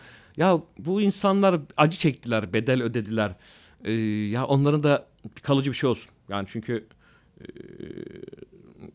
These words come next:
bizim bu mesleğe girmemin sözü odur. Söz uçar yazı kalır. E şimdi bu, bu da öyle bir dünyada yaşarken, e,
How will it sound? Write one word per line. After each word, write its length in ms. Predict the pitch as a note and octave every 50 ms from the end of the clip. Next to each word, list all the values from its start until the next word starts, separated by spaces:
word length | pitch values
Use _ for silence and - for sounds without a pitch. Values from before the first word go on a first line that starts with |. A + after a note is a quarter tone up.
| - - _ _ _ -
bizim 340 | D#3 D3+ C#3+ C#3+ C3+ - - - - - _ _ _ -
bu 80 | C3+ C3
mesleğe 440 | C3+ B2+ B2 - - B2+ A#2+ A#2 - _ _ - C#3 A2+ -
girmemin 400 | B2+ D3 C#3+ C3+ C3+ C3+ C3+ C3+
sözü 300 | C3 - - C3+ B2+ C3
odur. 300 | C3 A#2+ A2+ A#2 G#2 - _ _ _
Söz 200 | - - D3 C#3
uçar 240 | C3+ B2+ - C#3 B2
yazı 200 | A#2 A#2 G2 -
kalır. 300 | - A2 G2+ G2 - - _ _ _ _ _ _ - - - - - -
E 40 | B2
şimdi 260 | - F3+ G#3 F3 D3 - - -
bu, 460 | - C#3+ D3+ C#3+ C#3+ G3 C4+ A3+ G#3
bu 120 | A#3+ B3+ G#3
da 40 |
öyle 200 | A#3+ G3 E3+ D#3+
bir 80 | E3+ F3
dünyada 320 | F3 F3+ D#3 C#3 C3 E3
yaşarken, 520 | A3+ C#4 - - F#3 B2 - B3 C#4+ C#4+ C4+ _ _ _ _ _ _ _ _ _ - - - - _ _ _
e, 40 | -